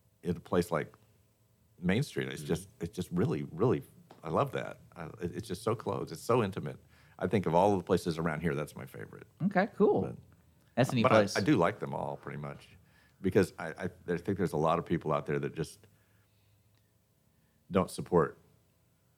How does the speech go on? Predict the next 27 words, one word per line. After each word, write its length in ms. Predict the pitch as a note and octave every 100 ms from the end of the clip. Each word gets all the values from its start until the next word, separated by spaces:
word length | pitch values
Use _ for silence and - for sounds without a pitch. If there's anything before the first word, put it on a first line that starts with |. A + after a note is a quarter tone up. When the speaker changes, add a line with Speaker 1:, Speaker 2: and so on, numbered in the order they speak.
| -
Speaker 1:
live 260 | E2 D2+ C#2
music 320 | D#2 C#2+ C#2
Speaker 2:
Right. 180 | D#2 D#2+
Speaker 1:
as 60 | D#2+
much 200 | D#2 -
as 100 | -
they 140 | C#2+
should. 440 | - - E2 D2+ - -
Speaker 2:
Yeah. 280 | G#2 F3 -
Speaker 3:
Well, 120 | G3+
I 80 | A3
think 280 | C4 B3+ G#3
also, 340 | D3 F3+ F#3
like, 200 | C#3+ G#2
what 100 | B2+
it 40 | D3+
Speaker 1:
You're 60 |
right. 60 | F#3
Speaker 3:
reminds 300 | B2 A#2+ A2+
me 140 | A2+ G#2+
of 300 | G#2 G2+ G2
is 340 | G2+ G2 F2+
the, 180 | - F#2+ F#2 -
the 100 | G2+
dynamics 880 | A2 A2 A2 B2 A#2+ - - - - _ _ _ -
of 420 | G#2 F#2+ F2+ F2
tipping. 420 | - G3+ - -